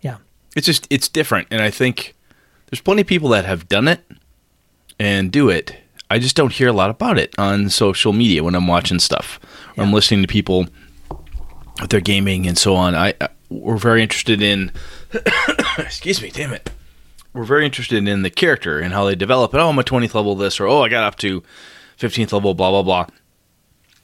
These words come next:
Speaker 2: And maybe I'm just missing it, but I do not often see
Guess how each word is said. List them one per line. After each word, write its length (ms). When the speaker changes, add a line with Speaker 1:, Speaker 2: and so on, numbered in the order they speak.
Speaker 2:
And 400
maybe 280
I'm 100
just 180
missing 400
it, 300
but 160
I 100
do 160
not 280
often 400
see 500